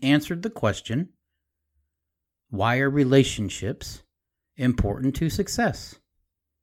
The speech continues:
I really liked that episode. I've gone back and listened to it a couple of times now,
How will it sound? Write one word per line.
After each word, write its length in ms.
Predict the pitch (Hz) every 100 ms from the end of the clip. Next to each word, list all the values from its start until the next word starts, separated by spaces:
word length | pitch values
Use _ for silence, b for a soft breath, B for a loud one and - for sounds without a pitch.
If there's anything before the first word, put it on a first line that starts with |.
| _ _ -
I 60 | 262
really 600 | 143 101 120 131 101 107
liked 540 | 101 92 92 - - - _ _ _ _ _ _
that 160 | 104 98
episode. 420 | 95 - - 95
I've 140 | 135
gone 240 | 131 127 107
back 380 | 107 104 - - _ _ _ -
and 160 | 104 113
listened 360 | 135 - 107
to 160 | 107 110
it 80 | 107
a 20 |
couple 380 | - 139 120 104
of 100 | -
times 340 | 139 120 92
now, 300 | 90 95 104